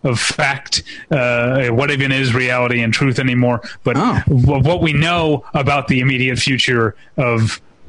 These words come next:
Speaker 1: uh, of, of movies, uh, we're going to try and fashion a summer movie preview. So we've brought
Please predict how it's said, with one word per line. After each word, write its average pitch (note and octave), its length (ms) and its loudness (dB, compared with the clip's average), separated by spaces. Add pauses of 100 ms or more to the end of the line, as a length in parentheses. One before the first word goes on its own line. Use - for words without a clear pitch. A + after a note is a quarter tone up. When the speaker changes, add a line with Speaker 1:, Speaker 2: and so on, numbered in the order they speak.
(140)
Speaker 1:
uh, - 40 0
of, B2+ 520 0
of B2+ 240 -2
movies, A#2+ 580 2 (240)
uh, A#2+ 180 2
we're B2+ 160 0
going C3 200 0
to B2 80 -2
try C3+ 220 -2
and B2 120 -4
fashion A#2 560 0 (600)
a D3+ 100 0
summer B2+ 260 0
movie A#2 280 2
preview. G#2+ 440 2
So - 160 0
we've B2+ 280 0
brought F3 420 0